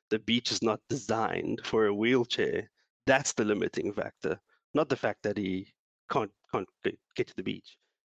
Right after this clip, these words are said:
So contextually, I think that's one area that you also then consider as you create these solutions. How do we allow for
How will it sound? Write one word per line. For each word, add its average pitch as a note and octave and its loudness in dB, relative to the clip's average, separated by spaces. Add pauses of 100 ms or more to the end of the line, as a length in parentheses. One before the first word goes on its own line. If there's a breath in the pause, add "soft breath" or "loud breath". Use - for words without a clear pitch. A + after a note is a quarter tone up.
(180)
So C3+ 4 (300)
contextually, A2+ 2
I G2 0
think A2 -4
that's A2+ -2
one A2+ 0
area G#2+ 2
that G2 -2 (180)
you G#2+ -2
also A2 -2
then G2+ -2
consider G#2 -2
as G#2+ -2
you G#2 -4 (220)
create - -2
these G2+ -4
solutions. A2 -4 (840)
How C3 8
do B2+ 2
we A#2+ 4
allow G#2+ 2
for G2 -2